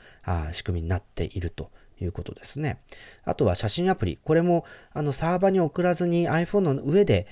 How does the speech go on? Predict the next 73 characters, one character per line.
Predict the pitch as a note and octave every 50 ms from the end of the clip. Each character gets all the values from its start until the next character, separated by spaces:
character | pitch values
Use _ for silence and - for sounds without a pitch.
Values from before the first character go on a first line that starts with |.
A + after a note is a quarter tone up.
| - - - -
夜 | - C3 C3+ C3 G#2+
の | G2
時 | F2+ F2+ G2
間 | - F#2+ F#2
充 | F2+ F#2 G2+ G#2
電 | G2+ G#2+ G#2 G2+
中 | - - G#2
に | G2 G2 F#2+
解 | - - G#2 G2
析 | F#2+ - F#2+ -
す | - - -
る | G2
っ | F#2+
て | - - G2
い |
う | F2+
仕 | - -
組 | - F#2
み | G2 F#2
に | F#2
な | G#2 G#2+
っ | G#2
て | _ - G2+
い | F#2 F2
ま | G2+ G2+
す | - - G2
の | F#2 F2+
で、 | G#2 C3+ C#3 B2+ A2+ - - - - - -
え | - G#2+ G2
ー、 | G2
Google | A2+ B2 B2+ C3 C3+ C3
フ | - C3
ォ | A#2+
ト、 | - F2+
い | F#2
や、 | F#2+ F2+
で | F2 F#2+
も | F2 F2
Google | F2 G2+ G#2 A#2+ D3+ A3 G#3+ G#3+
フ | - A3
ォ |
ト | G#3+ F#3
は | C#3+ A2+
ま | G#2+ G#2
た | - G#2
ね、 | G#2 G#2 G2+ F#2+ G2 G2 G2+ G2+
便 | F#2+ A#2 C#3 F3
利 | E3 C#3+
だ | A2+ G#2+
っ | G2+
た | - - G2+
ん | F#2
で、 | F#2+
あ | G2 A2
れ | D3+
は | E3 F3 E3+
あ |
れ | E3 E3+
で | D3+ E3+ E3 - - - - - -
す | - - D#3
ご | F3+ F3+
い | D#3
な | C#3 B2
と | - B2+
思 | A#2+ C#3 D#3+ E3
う | D#3+
ん |
で | C#3 C3+
す | B2+ -
け | - C3
れ | C3+ C3
ど | C3+ C3+
も、 | D#3 D#3+ C3+